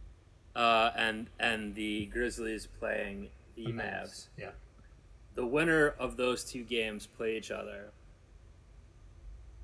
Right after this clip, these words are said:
Speaker 1: Okay, no, wait, you might have been right. I might have read this wrong.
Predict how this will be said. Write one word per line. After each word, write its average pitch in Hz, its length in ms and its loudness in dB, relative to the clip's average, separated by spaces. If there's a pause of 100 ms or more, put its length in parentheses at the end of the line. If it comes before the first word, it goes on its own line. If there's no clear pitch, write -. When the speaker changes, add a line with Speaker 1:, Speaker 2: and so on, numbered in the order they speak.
(1200)
Speaker 1:
Okay, 143 320 6
no, 117 180 4
wait, 98 180 2
you 147 80 4
might 127 180 8
have 101 80 0
been 98 120 -2
right. 95 220 -2
I 110 80 4
might 113 220 4
have 98 80 0
read 101 160 -2
this - 180 -4
wrong. 101 200 -8